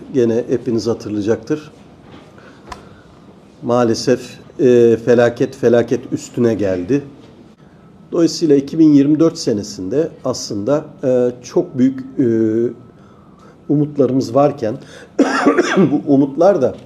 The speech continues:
iki bin yirmi üç senesinin son üç ayından geliyor. İki bin yirmi üç senesinin son üç ayında biz, özellikle iki bin yirmi üç senesinin Aralık ayında limanın kuruluş tarihinden itibaren yap-, yapılan en yüksek,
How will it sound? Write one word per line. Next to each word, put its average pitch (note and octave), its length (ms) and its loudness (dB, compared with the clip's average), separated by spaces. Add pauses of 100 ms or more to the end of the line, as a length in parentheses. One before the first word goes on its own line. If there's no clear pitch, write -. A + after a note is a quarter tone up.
(320)
iki D3 240 -4
bin C#3 140 6
yirmi C3 280 4
üç D3+ 100 0
senesinin C#3 480 0
son D#3+ 300 2
üç F3 220 -6
ayından C#3+ 480 4
geliyor. G#2 320 -2 (1040)
İki F3 240 -2
bin D3+ 80 8
yirmi D#3+ 280 6
üç F3+ 60 -4
senesinin C#3+ 440 2
son E3 240 0
üç G3 180 -2
ayında A#2 640 0
biz, F#3 320 -6 (400)
özellikle D3+ 460 2
iki C3+ 200 -6
bin C#3+ 100 6
yirmi C3+ 240 2
üç - 60 -6
senesinin B2 460 -4
Aralık D#3 380 -2
ayında C3+ 400 0 (760)
limanın D#3 360 4
kuruluş D#3 460 -2
tarihinden D3+ 440 4
itibaren C#3 400 2
yap-, C#3 280 2
yapılan D3+ 500 0
en E3 220 4
yüksek, D3+ 680 -2